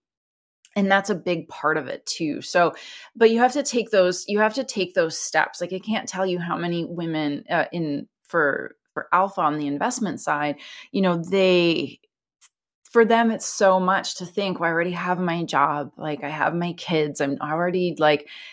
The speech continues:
you know, head of household. I'm doing all these things." And, and, and they're getting into investing and it's overwhelming.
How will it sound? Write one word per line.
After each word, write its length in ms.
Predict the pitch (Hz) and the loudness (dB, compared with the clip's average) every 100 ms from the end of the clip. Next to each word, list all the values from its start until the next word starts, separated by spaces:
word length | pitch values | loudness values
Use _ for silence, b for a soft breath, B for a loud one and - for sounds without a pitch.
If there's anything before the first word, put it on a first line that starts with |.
| B | B
you 80 | 175 | 0
know, 300 | 165 71 69 | 2 2 -2
head 240 | 156 165 | 0 4
of 80 | 202 | 4
household. 560 | 190 190 185 175 175 160 | 4 4 4 4 4 4
I'm 160 | 160 | 2
doing 260 | 156 185 202 | 0 0 4
all 220 | 196 190 | 6 6
these 280 | 180 180 - | 4 0 -2
things." 380 | 175 165 156 165 | -2 0 0 -2
And, 100 | 156 - | -4 -2
and, 280 | 185 165 - | 0 -2 -2
and 260 | 190 196 | 2 4
they're 120 | 208 | 4
getting 320 | 202 190 165 151 | 4 4 2 -2
into 560 | 147 165 165 151 - | -2 -2 0 0 0
investing 560 | 160 151 185 226 208 175 | -4 2 2 2 -2 -2
and 80 | 160 | -2
it's 140 | - | -2
overwhelming. 760 | - 160 156 147 143 143 180 233 | 0 0 0 0 0 2 2 0